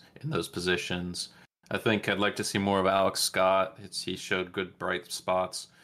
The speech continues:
when he's gotten the start in the team. He's very creative, driving force out of the midfield.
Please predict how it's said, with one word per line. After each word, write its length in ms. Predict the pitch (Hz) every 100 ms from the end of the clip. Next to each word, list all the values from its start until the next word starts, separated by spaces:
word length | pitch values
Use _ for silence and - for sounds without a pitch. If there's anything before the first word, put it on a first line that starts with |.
| _ _ -
when 120 | 92
he's 160 | 90 85
gotten 300 | 92 85 90
the 80 | 90
start 500 | - 98 98 92 101
in 140 | 92
the 80 | 90
team. 540 | - 110 104 104 196
He's 180 | 92 87
very 200 | 92 90
creative, 460 | - 95 92 90 87
driving 360 | 92 92 92
force 400 | - 92 90 87
out 120 | 87
of 80 | 87
the 60 | 90
midfield. 680 | 90 87 - 92 90 90